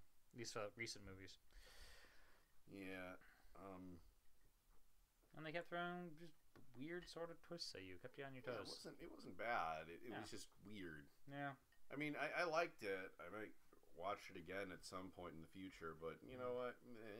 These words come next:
Speaker 2: It's, for what it is, it's good.
Speaker 1: Yeah, I understand.
Speaker 2: Although
Speaker 1: I
Speaker 2: I'm confused as to how the spores would survive on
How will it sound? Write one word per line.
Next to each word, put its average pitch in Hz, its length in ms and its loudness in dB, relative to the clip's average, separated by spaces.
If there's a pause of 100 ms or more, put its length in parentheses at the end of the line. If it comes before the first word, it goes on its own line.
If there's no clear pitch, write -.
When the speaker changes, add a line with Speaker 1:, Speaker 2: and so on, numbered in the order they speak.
Speaker 2:
It's, - 300 -8
for 170 100 0
what 160 160 8
it 117 100 4
is, 92 140 0
it's - 140 -8
good. - 160 -4 (140)
Speaker 1:
Yeah, 165 160 6
I - 20 8
understand. 98 480 0 (600)
Speaker 2:
Although 165 220 12
Speaker 1:
I - 20 12
Speaker 2:
I'm 175 80 12
confused 208 380 6
as 190 80 -2
to 180 80 6
how 165 180 10
the 139 120 4
spores 175 560 10
would 139 140 2
survive 127 400 10
on 110 140 10